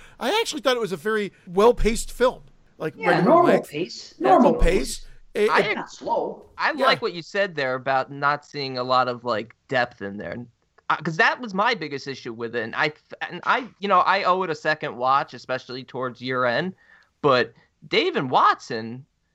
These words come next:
Speaker 3: talked about it like there was a lot more below the surface, and I didn't feel like it was scratching that much below the surface.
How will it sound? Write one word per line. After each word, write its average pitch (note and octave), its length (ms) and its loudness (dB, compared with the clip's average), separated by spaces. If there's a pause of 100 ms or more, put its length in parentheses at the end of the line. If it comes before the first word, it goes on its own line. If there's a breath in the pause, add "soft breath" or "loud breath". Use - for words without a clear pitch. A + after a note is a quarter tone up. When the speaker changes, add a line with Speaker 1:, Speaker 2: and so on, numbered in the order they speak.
(160)
Speaker 3:
talked D3+ 360 0
about C3+ 260 0
it C3 140 -8
like B2+ 180 -4
there C3+ 120 -6
was B2+ 280 -10 (140)
a D#3 120 0
lot D#3 360 2
more C#3+ 240 -4
below B2+ 320 -8
the A#2+ 100 -10
surface, B2+ 540 -8
and B2 100 -4
I D3+ 80 0
didn't E3 220 -6 (480)
feel A#3+ 180 2
like A#2+ 180 0
it G2+ 60 -6
was G#2 140 -12
scratching A#2 420 -2
that A2+ 180 -6
much A2+ 220 -8
below A#2 180 -4
the G#2+ 80 -12
surface. G#2+ 560 -6